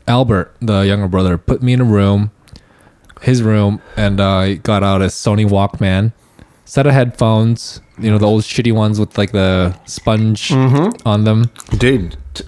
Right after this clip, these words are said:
Speaker 1: Put
Speaker 2: not
Speaker 1: them over
Speaker 2: shitty. Not shitty. Don't say
Speaker 1: Back
Speaker 2: shit.
Speaker 1: then,
Speaker 2: The
Speaker 1: they were
Speaker 2: best.
Speaker 1: Yeah, I mean,
Speaker 2: The best.
Speaker 1: that was the way to listen to them at, uh,
Speaker 2: And millennials
Speaker 1: at the
Speaker 2: would
Speaker 1: time.
Speaker 2: love to have one today, but you can't 'cause you're too obsessed with Dre, dicks.
Speaker 1: <laughs>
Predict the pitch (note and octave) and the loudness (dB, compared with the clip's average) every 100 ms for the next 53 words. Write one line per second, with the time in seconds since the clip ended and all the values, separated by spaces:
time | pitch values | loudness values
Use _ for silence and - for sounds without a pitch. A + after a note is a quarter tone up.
0 | - - D3+ D#3 D3 C#3 A2 F2+ A#2+ B2 | -6 -2 0 2 2 2 0 -4 -2 0
1 | E3 - D#3+ A#2 F#2 F2 A#2+ C3 D#3 D3+ | 0 0 0 0 0 0 -2 0 -2 -2
2 | B2 B2+ C3+ A#2 G#2 A2+ G#2+ G#2+ G2 - | 0 0 2 2 2 2 2 0 -2 -8
3 | - - A2 E2 F#2 F2+ A2 A2 G2 G#2+ | -14 -4 -2 0 0 0 0 -2 -4 -6
4 | - - B2+ A#2+ A2 G#2 G2 G2 F#2 G2+ | -16 -14 -10 -2 0 0 0 0 0 0
5 | G2+ F#2 E2+ E2 E2 F2+ F2+ F2+ C3 B2+ | -2 -4 -4 -4 -6 -4 -2 0 0 2
6 | A#2 C3+ C3+ B2+ A2 G#2 A#2 B2 - A#2+ | 2 0 2 0 0 0 2 0 -2 -2
7 | A#2 G#2+ A2 - - G#2 E2 B2 A#2 - | 0 -2 -2 -2 0 0 -2 -2 -2 0
8 | B2 G#2+ A2 G2+ G2 A#2 G#2 - A2 A2+ | -2 -2 -4 -4 -4 -4 -4 -2 -4 -2
9 | F3+ F#3 G#2 F2 G2+ A2 - - | -2 0 0 0 -2 -2 -6 -6